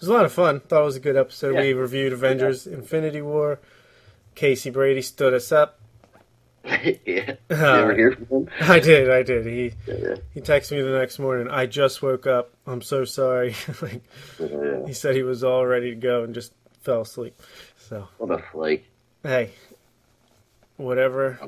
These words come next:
Speaker 1: excuses you wanna come up with, that's your own prerogative.
Speaker 2: <laughs>
Speaker 1: But, no, <laughs> yeah. Plenty of, I've watched a million movies since our last episode. I think it was in early to mid-March was our last episode, so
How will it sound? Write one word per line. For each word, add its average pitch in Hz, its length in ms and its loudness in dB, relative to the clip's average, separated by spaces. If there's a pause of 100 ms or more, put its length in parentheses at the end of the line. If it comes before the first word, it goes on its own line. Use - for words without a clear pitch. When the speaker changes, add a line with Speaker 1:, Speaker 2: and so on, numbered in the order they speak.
(220)
Speaker 1:
excuses 143 680 -10
you 143 120 -6
wanna 147 520 -6 (140)
come 143 180 -8
up 151 160 -10
with, 160 380 -6 (480)
that's 117 300 -18
your 127 200 -6
own 135 140 -8
prerogative. 113 460 -8 (600)
Speaker 2:
<laughs> - 200 2 (280)
Speaker 1:
But, 120 260 2 (220)
no, 110 520 -4 (140)
<laughs> 110 100 -14
yeah. 127 260 -8 (360)
Plenty 202 320 6
of, 175 260 6
I've 160 240 2
watched 156 300 2
a 160 60 0
million 156 340 2
movies 147 540 -6 (100)
since 139 240 -10
our 143 80 0
last 135 320 0
episode. 135 340 -4
I 131 60 2
think 131 300 -6
it - 80 -16 (120)
was 127 280 -6
in 127 400 -6 (120)
early 151 340 2
to 143 200 -8
mid-March 143 720 -4
was 160 140 -6
our 160 120 0
last 156 280 0
episode, 160 480 -6
so 117 240 -4